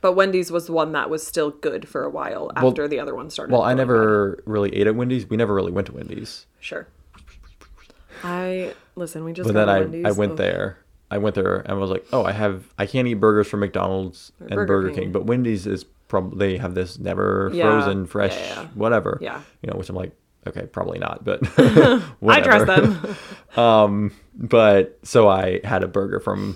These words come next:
Speaker 2: Wendy's, and that also made me sick. So
Speaker 1: Hmm.
Speaker 2: I haven't eaten burger. I haven't eaten at
Speaker 1: Interesting.
Speaker 2: Wendy's
Speaker 1: Since then.
Speaker 2: since then. The only thing I
Speaker 1: Well,
Speaker 2: get from
Speaker 1: Frosties.
Speaker 2: Burger King is I get the French toast stick-, sticks from Burger King.
Speaker 1: Yep.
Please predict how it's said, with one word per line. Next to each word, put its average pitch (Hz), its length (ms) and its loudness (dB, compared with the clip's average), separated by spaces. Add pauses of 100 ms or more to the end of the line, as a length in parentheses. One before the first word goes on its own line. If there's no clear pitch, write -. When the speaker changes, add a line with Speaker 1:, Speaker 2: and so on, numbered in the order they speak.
(140)
Speaker 2:
Wendy's, 95 320 -4
and 92 140 -6
that - 120 -2
also 92 240 -6
made 87 140 -6
me 90 100 -8
sick. 92 240 -8
So - 140 -4
Speaker 1:
Hmm. 95 80 0
Speaker 2:
I 101 40 0
haven't 98 260 -4
eaten 98 160 -8
burger. 95 280 -6
I - 80 -6
haven't 110 220 -2
eaten 165 100 -4
at 107 240 0
Speaker 1:
Interesting. 95 60 -2
Speaker 2:
Wendy's 98 600 -4 (540)
Speaker 1:
Since 160 320 -10
then. 131 220 -12
Speaker 2:
since - 200 -6
then. 92 320 -4
The 101 100 -2
only 107 160 2
thing 110 160 0
I - 20 2
Speaker 1:
Well, 240 120 4
Speaker 2:
get 104 80 2
from 104 260 2
Speaker 1:
Frosties. 95 300 -4 (720)
Speaker 2:
Burger 101 280 2
King 95 280 -2
is 92 100 -2
I 92 80 -2
get 92 160 -4
the 87 60 -12
French 95 320 -6
toast 92 260 -4
stick-, - 300 -6
sticks - 360 -6
from 95 220 -8
Burger 92 240 -2
King. 92 180 -8
Speaker 1:
Yep. 98 240 -6